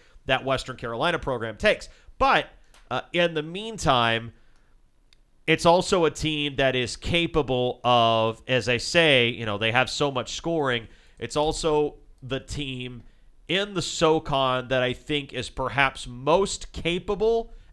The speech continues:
at this point in time of laying an egg. It is the team that is most capable of going four of twenty-six from three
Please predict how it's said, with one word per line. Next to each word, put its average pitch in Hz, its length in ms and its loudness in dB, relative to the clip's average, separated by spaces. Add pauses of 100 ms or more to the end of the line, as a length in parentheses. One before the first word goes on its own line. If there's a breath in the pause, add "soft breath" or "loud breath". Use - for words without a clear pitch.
at 151 260 -4
this 170 200 -4
point 175 360 -6
in 165 140 -8
time 131 600 2 (1040)
of 156 180 6
laying 135 420 4
an 113 100 -2
egg. - 260 -6 (1400)
It 160 160 0
is 165 200 0
the 147 100 0
team 180 600 -2 (280 soft breath)
that 147 160 0
is 143 220 0
most 175 500 2
capable 135 920 0 (440 soft breath)
of 151 320 4
going 151 480 2
four 185 560 2
of 175 160 -2
twenty-six 151 920 -4
from 135 280 -6
three 113 680 -4